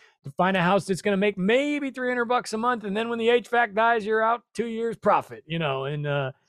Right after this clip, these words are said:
and that's why we say, of course, it's get rich slow, man. You gotta replace that H vac when it breaks.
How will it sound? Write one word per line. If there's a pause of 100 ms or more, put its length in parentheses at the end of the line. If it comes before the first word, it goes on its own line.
(640)
and
that's
why
we
say,
of
course,
it's
get
rich (140)
slow,
man.
You
gotta
replace
that
H
vac
when
it
breaks.